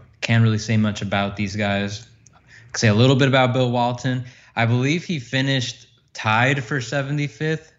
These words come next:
but on, on our list, but was, like, uh, I guess, I don't know how the ti-, tiebreakers went, but he was, like, he's technically seventy-six. Um, and I,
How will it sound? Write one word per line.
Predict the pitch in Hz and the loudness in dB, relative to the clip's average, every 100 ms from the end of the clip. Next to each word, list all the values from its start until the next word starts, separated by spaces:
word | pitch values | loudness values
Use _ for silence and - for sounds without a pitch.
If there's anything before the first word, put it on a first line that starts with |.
| _ - | _ -4
but | 110 101 95 - | 0 0 -2 -2
on, | 120 120 | 2 2
on | 127 120 131 | 2 0 0
our | 135 | 0
list, | 135 139 - | -2 -2 -2
but | 104 - - | -2 -2 -4
was, | 104 92 | -2 0
like, | 98 95 90 - - _ _ _ _ _ - | 2 2 0 -6 -18 _ _ _ _ _ -2
uh, | 95 90 85 80 80 - - _ _ _ _ - | 2 2 2 -2 -6 -10 -20 _ _ _ _ -4
I | 104 | 0
guess, | 98 95 - | 0 -4 -2
I | 107 | 0
don't | 110 | 2
know | 107 | 2
how | 110 | 0
the | 98 | -4
ti-, | - 107 | -8 -8
tiebreakers | 101 98 - 104 101 101 95 95 92 | -6 -6 -4 -4 -2 -4 -4 -8 -6
went, | 95 90 | -4 -4
but | 90 | -4
he | 95 | -4
was, | 90 87 | -4 -2
like, | 87 80 - - - - - - - | -2 -4 -12 -20 -20 -20 -18 -10 0
he's | 120 | 2
technically | 117 131 127 120 | 4 2 4 2
seventy-six. | 117 117 117 101 - 107 117 - - - _ _ _ _ _ _ _ - | 2 4 4 2 -2 -2 -2 -6 -10 -16 _ _ _ _ _ _ _ -6
Um, | 104 104 104 101 98 98 101 _ - - - | -2 2 2 0 -2 -4 -8 _ -20 -16 -4
and | 127 143 | -2 0
I, | 143 | -2